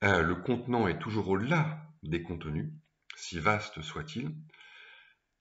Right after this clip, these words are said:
Euh, dans ce texte extraordinaire est défendue cette thèse, cette idée, cette intuition, euh, cette expérience non moins extraordinaire, cette vision, la vision divine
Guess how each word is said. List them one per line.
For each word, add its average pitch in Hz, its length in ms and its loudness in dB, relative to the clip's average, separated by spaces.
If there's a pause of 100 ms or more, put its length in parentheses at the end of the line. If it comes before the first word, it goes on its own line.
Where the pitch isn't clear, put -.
(160)
Euh, 85 640 4
dans 139 300 4
ce - 180 -2
texte 135 360 0
extraordinaire 107 840 -2 (320)
est 123 160 2
défendue 107 480 0
cette 85 520 -6
thèse, 117 520 0 (600)
cette - 260 -10
idée, 98 580 -2 (240)
cette - 260 -6
intuition, - 500 -2 (1200)
euh, 69 560 -2
cette 82 260 -6
expérience 95 840 -2 (200)
non 110 280 2
moins 110 540 -2 (280)
extraordinaire, 87 840 -2
cette 78 200 -10
vision, 95 400 -4 (640)
la 82 140 0
vision 110 420 -2
divine 98 480 -2